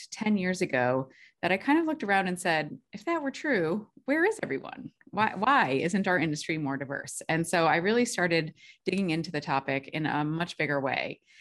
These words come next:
And that's really where I came across the concept of cognitive diversity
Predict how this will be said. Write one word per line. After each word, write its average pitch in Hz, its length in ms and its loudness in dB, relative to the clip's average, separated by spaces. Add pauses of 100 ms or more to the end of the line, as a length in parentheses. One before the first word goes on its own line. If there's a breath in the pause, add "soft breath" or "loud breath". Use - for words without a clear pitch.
(240 soft breath)
And 175 180 2
that's 254 220 2
really 285 160 0
where 170 400 2
I 156 60 0
came 170 240 -6
across 147 500 -2
the 143 480 -4
concept 160 480 -2
of 151 120 -6
cognitive 165 500 -2
diversity 135 640 -4